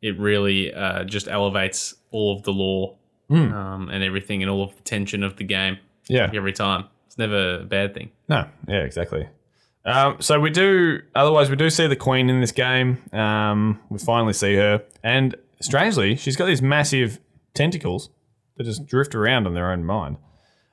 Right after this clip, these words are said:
Speaker 2: Um, but she has a human face. And why? Well, she seems to have been a survivor of the exact facility we've just been at, based on these messages we find.
Speaker 1: Mm-hmm.
Speaker 2: And, um, you know, yeah, again, stay tuned for Gears five.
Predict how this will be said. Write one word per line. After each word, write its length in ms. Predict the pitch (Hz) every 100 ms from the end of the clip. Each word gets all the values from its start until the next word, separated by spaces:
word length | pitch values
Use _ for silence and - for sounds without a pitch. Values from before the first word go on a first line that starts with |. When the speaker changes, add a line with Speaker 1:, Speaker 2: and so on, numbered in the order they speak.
| _
Speaker 2:
Um, 280 | 110 123 123
but 100 | 120
she 100 | 143
has 120 | 143
a 40 |
human 300 | 135 139 135
face. 380 | 117 - - - - _ _ -
And 200 | 113 110
why? 400 | 170 - 147 160 _ _ _ _ -
Well, 420 | 202 208 202 196 - _ -
she 160 | 165
seems 280 | 147 160 156
to 100 | 147
have 100 | 135
been 220 | 135 135
a 60 | 127
survivor 520 | - 120 131 151 104
of 140 | 95 101
the 120 | 110
exact 320 | 107 117 117
facility 440 | - - 107 110 101
we've 160 | 98
just 180 | 107 -
been 220 | - 147
at, 220 | - -
based 260 | - 104 -
on 80 | 98
these 240 | 87 - _
messages 500 | - 107 147 - -
we 100 | -
find. 280 | - 65 -
Speaker 1:
Mm-hmm. 400 | 117 123 117 107 95 _ _ _ _
Speaker 2:
And, 420 | 107 123 131 131
um, 680 | 143 143 143 147 147 147 - _ _
you 140 | - 160
know, 100 | 170
yeah, 160 | 190
again, 320 | 185 147 175 -
stay 260 | - 143
tuned 260 | 143 151 156
for 80 | 135
Gears 280 | 139 85 -
five. 840 | - - - 60 69 73 -